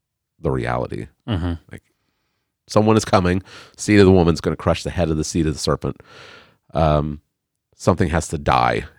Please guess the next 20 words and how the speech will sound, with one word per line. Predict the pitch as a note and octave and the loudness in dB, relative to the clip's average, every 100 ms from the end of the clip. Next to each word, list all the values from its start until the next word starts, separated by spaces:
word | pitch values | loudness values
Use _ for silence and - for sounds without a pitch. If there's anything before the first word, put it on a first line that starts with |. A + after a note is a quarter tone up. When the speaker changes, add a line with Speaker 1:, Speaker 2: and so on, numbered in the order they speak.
| _ | _
Speaker 1:
in | G2+ F2 | -2 2
order | D2+ C#2+ | 2 0
for | - D#2+ | -4 -6
you | D2 D2 C#2 | -4 -6 -8
to | - D2 C2+ C2 C#2 _ _ _ _ _ _ _ _ _ _ _ _ _ | -10 -8 -6 -6 -10 _ _ _ _ _ _ _ _ _ _ _ _ _
be | - | -12
clothed, | - C2+ G#1 - - - _ _ _ _ _ _ _ | -10 -8 -8 -10 -16 -20 _ _ _ _ _ _ _
for | D#2+ | -8
you | C#2+ | -6
to, | - C2+ B1+ C2+ _ _ _ _ | -6 -6 -6 -10 _ _ _ _
for | - D2+ | -4 -2
your | C2+ | -2
nakedness | C2+ - B1+ B1+ - | -6 -8 -10 -10 -12
to | D2 | -12
be | C#2+ | -8
covered. | C2+ - - - _ _ _ _ _ _ _ _ _ _ _ _ _ - | -8 -8 -12 -18 _ _ _ _ _ _ _ _ _ _ _ _ _ -10
And, | D#2 C#2+ C#2 C#2 C#2+ | -6 -4 -6 -6 -6
um, | C2+ C2+ C2 C#2+ _ _ _ _ _ _ _ _ _ _ _ _ _ _ _ _ _ _ _ _ _ - | -6 -6 -10 -16 _ _ _ _ _ _ _ _ _ _ _ _ _ _ _ _ _ _ _ _ _ -6
an | E2 | -4
animal | D2+ E2 D#2+ D2 C#2+ | 0 0 0 -2 -4